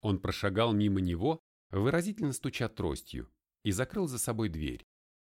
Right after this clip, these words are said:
дабы об этом не позабыл индиец Проныра. Стоило лорду Солсбери поднять взгляд, как его пробрала дрожь. Попасть в эти покои было все равно, что войти в ледяной,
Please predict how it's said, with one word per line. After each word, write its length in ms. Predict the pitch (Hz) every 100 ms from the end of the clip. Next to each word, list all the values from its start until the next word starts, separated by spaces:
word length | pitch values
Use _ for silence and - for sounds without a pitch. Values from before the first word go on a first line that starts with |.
| -
дабы 320 | 90 85 82
об 180 | 90 123
этом 240 | 156 117
не 100 | 113
позабыл 460 | 110 95 92 120 -
индиец 480 | 104 92 90 87 -
Проныра. 560 | 85 80 67 57 55 _ _ _ _ _ _ _ _
Стоило 480 | - - 92 82
лорду 360 | 78 82 76 78
Солсбери 500 | - 98 90 73 80
поднять 400 | 80 78 80 73
взгляд, 460 | 67 76 131 - - _ _ _ _
как 200 | 117 139
его 180 | 165 196
пробрала 480 | 147 123 120 110
дрожь. 440 | 85 73 57 - - _ _ _ _ _ _ _
Попасть 400 | - 82 92 -
в 40 | 87
эти 180 | 85
покои 440 | 95 90 - 170 151
было 260 | 123 123
все 180 | 113 -
равно, 240 | 107 117 160
что 200 | - 120
войти 300 | 117 110 104
в 60 |
ледяной, 540 | 92 82 92 147 143